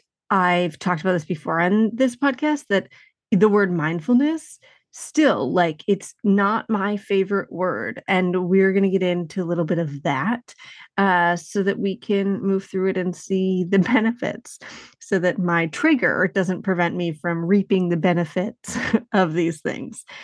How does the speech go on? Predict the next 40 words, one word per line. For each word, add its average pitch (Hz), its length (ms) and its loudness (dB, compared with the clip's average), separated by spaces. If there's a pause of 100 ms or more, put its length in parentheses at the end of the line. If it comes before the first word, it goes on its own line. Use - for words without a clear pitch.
(680)
When 208 640 4
Kelly 190 460 2
became 175 480 -2
a 180 100 -2
mom 160 300 -2
for 170 100 -4
the 165 80 -4
first 160 300 -4
time, 160 440 0 (540)
she 208 260 0
found 226 480 2
some 294 280 2
solace 170 880 -2
in 196 260 2
the 190 100 0
th-, 190 340 -4
same 202 300 -2
thing 196 180 -2
that 190 120 -4
she - 140 -10
always 170 300 0
had, 165 260 -2 (200)
her 180 100 -2
daily 165 400 0
meditation 165 540 -4
practice. - 500 -10 (460)
And 202 100 6
in 196 140 6
doing 208 260 2
so, 185 240 0
she 175 180 -4
discovered 170 440 -4
how 170 100 -2
meditation 160 580 -4
could 165 220 -6
not 170 240 0
only 381 240 0
help 202 300 -2
moms 190 400 0
cope 170 420 -4